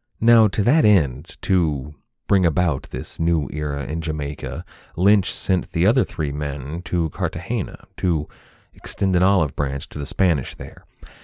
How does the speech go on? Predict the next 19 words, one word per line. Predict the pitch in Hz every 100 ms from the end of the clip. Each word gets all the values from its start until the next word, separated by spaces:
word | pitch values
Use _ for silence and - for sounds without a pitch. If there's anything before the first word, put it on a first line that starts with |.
| - _
They | 101
were | 113 113
to | 123 123
deliver | 113 104 107 120
word | 110 104 160 - - -
of | 82
Jamaica's | 85 82 80 82 80
new | 85
policy | 82 - 90 71 - 73 95
on | 73 69 73
piracy. | - 110 62 - - - _ _
They | 71
were | 65 62
against | 64 98 87 -
it, | - - - - - -
and | 113 113
they | 107 110
were | 110
to | 104 117 110 110